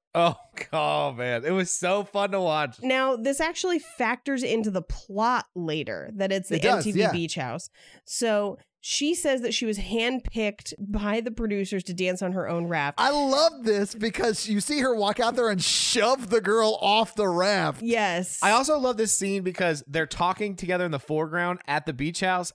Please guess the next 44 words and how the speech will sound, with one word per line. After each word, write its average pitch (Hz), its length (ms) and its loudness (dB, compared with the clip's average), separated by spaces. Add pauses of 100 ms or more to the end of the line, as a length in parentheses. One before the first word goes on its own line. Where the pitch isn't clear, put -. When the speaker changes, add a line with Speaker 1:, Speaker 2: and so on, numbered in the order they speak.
Speaker 1:
as 151 200 0
the 151 80 -6
scene 160 260 -2
plays 160 260 0
out 165 80 2
in 147 60 -4
the 135 60 -6
background, 143 440 -2
and 165 60 0
I 165 60 2
thought 185 200 -2
it 196 40 -2
was 185 140 -2
really 180 180 0
well 180 160 2
shot 190 360 -2
for, 151 80 -6
like, 127 100 -6
a 123 60 -6
flashback. 139 500 -6 (220)
Speaker 2:
Yeah, 427 540 2
it's 285 200 0
really 370 440 2
interesting. 370 460 0 (120)
This 226 380 0
scene 311 420 0
is 269 160 0
why 214 440 2
I 208 80 2
think 208 240 -2
she's 180 280 -2
eighteen, 151 600 -4 (100)
because 226 320 -2
the 247 80 0
producers 254 640 -2
would 247 140 0
have 226 80 -2
had 208 420 -2
to 196 180 -2
clear 214 640 -2
her 185 420 0
to 180 240 -4 (180)
broadcast 185 760 -2
her. - 200 -10